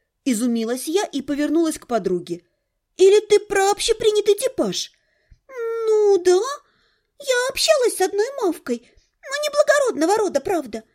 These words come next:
Глуповатая, легкомысленная, в голове одни мужики и их вкусовые качества. Этот сладкий, а другой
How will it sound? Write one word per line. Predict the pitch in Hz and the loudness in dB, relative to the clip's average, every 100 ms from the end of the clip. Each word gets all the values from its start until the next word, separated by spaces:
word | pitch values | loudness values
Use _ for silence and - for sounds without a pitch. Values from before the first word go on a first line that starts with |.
| _ _ - | _ _ -6
Глуповатая, | 508 523 523 440 480 571 466 427 _ _ - | 0 0 0 -4 -2 -6 -6 -8 _ _ 0
легкомысленная, | 440 - 453 466 554 - 466 427 381 370 _ | 0 2 -2 -2 -6 -6 -6 -2 -2 -2 _
в | 440 | -2
голове | 392 466 494 587 480 | 2 2 4 2 0
одни | 453 | -4
мужики | 440 427 427 427 587 587 | 0 0 0 -2 -6 -8
и | 339 | -2
их | 466 554 | -2 0
вкусовые | - 440 440 480 480 | -2 0 2 2 0
качества. | - 262 254 254 - 254 - _ _ - | -2 -6 -6 -12 -14 -18 -20 _ _ 0
Этот | 403 381 349 | 0 0 -6
сладкий, | - 349 539 554 - 392 - _ | -4 -2 -2 -6 -4 -4 -6 _
а | 381 415 | 0 0
другой | 370 466 571 | 2 0 0